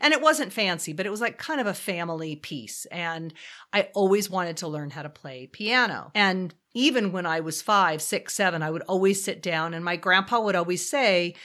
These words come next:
"When you get old enough where you can do an octave, you know, with your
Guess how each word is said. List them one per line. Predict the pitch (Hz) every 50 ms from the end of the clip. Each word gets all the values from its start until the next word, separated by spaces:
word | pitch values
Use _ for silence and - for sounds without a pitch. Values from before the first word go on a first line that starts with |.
| - - - - _
"When | 180 160 180 180 190 202 220
you | 240 285 254
get | - 247 226 233 220 -
old | 208 214 226 208
enough | 220 202 185 180 165 -
where | - 185 175 170
you | 170 170 180 185
can | - 208 196 190
do | 175 170 165 165
an | 170 180
octave, | 208 254 269 - - - 156 147 151 156 156 156 - 196
you | 202 190
know, | 175 170 185
with | 190 185 175 156 - -
your | 185 175 170 170 165 160 -